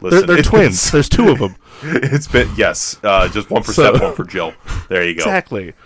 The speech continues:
Speaker 2: Yeah.
Speaker 1: Um, no, uh, I still need to fi-, I'll admit I still need to finish that first one, but I also have been busy <laughs> the last couple of days.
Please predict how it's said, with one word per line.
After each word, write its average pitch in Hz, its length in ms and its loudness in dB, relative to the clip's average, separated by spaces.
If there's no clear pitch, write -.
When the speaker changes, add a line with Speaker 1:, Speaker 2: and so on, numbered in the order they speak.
Speaker 2:
Yeah. 85 180 -6
Speaker 1:
Um, 107 520 2
no, 127 480 2
uh, 107 340 4
I 139 120 4
still 190 220 2
need 170 140 2
to 131 80 -2
fi-, 131 160 -4
I'll 135 220 6
admit 127 240 2
I 104 80 0
still 113 180 -4
need 101 100 -2
to 101 80 -6
finish 98 300 -4
that 101 180 -2
first 95 260 -4
one, 92 120 -6
but 98 140 -6
I 101 40 0
also 101 240 -4
have 90 60 -14
been 92 160 -10
busy 92 360 -12
<laughs> - 200 -20
the 269 80 2
last 147 260 -6
couple 208 340 0
of 180 100 -6
days. 135 300 -2